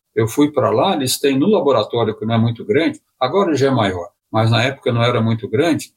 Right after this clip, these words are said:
de cinquenta posições que eles tinham pra pesquisador, eles reservavam sempre três só pra pessoas de fora. Não é bolsa,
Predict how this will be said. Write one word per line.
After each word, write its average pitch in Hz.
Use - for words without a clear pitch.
de 110
cinquenta 156
posições 120
que -
eles 110
tinham 120
pra 113
pesquisador, 113
eles 135
reservavam 151
sempre 214
três 185
só -
pra 233
pessoas 175
de 180
fora. 107
Não 127
é 214
bolsa, 143